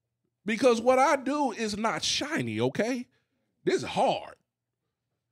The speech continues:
Yeah, I want, I, I pray that people respect it, honor it, all that stuff for what it is, okay?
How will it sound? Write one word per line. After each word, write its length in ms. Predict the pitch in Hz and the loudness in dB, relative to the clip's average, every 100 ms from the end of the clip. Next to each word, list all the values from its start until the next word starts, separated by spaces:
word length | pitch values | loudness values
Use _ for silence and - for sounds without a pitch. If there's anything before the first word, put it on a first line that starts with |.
| _ _ | _ _
Yeah, 260 | 190 240 185 | 0 0 0
I 40 | |
want, 220 | 220 - - | -2 -4 -4
I, 120 | 180 - | -6 -4
I 100 | 165 | -8
pray 280 | 156 190 180 | -4 -4 -2
that 140 | 160 | -4
people 540 | 151 175 147 135 123 - _ - | -8 -6 -2 -2 -4 -12 _ -8
respect 480 | 135 - 170 165 | -8 0 0 0
it, 80 | 160 | -4
honor 300 | 147 151 147 | -2 -4 -4
it, 60 | 143 | -2
all 180 | 147 143 | -2 0
that 160 | 139 | -2
stuff 200 | - 139 | -2 -4
for 100 | 143 | -2
what 140 | 135 127 | -4 -4
it 100 | 104 | -8
is, 180 | 71 | -12
okay? 340 | 120 - 165 | -10 -6 -6